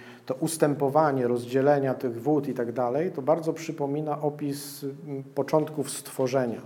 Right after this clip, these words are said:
tak? Czyli mamy, Noe nawiązuje do Adama, a ten opis ustępowania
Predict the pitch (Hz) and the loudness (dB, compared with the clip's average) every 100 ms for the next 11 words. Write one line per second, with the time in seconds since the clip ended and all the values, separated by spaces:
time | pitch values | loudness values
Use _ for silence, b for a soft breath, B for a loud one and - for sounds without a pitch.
0 | - 123 151 B B B - 139 156 147 | -6 -6 -6 B B B -4 2 4 6
1 | 131 123 B B B B _ _ - 139 | 4 2 B B B B _ _ 2 10
2 | 165 143 120 120 120 127 120 139 131 120 | 12 12 10 2 2 0 4 4 6 4
3 | 113 127 127 165 233 - - B B B | 6 4 6 6 6 0 -8 B B B
4 | 127 160 160 160 170 151 127 - - 135 | 4 4 6 8 8 8 0 0 -4 -2
5 | - 139 123 131 127 127 135 170 220 | 2 2 4 4 4 4 4 4 2